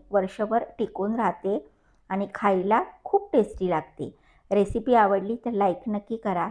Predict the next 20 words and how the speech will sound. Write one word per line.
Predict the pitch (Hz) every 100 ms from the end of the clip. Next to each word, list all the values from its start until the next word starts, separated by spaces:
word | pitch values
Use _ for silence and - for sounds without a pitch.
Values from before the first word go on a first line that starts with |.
| -
शेअर | - 196 214
करा | 220 202 180 262 - _ _ _
आणि | 190 202
आपले | - 190 208 240
चॅनेल | 247 202 185 165 -
मराठी | 185 180 180 220
सुगरणला | - 214 190 180 180 180 - -
सबस्क्राईब | 208 - - 208 214 -
करायला | 185 175 - 453
विसरू | 339 320 262 220
नका. | 185 165 160 139 - _ _ _ -
तसेच | 220 - 247 269 -
Insta-वर | 202 190 190 - 220 220 240
सुद्धा | - 202 175 196 156
तुम्ही | 196 190 190
मराठी | 180 180 180
सुगरणला | - 202 185 175 156 151
फॉलो | 185 170 190 311 -
नक्की | 285 294
करा. | - 220 208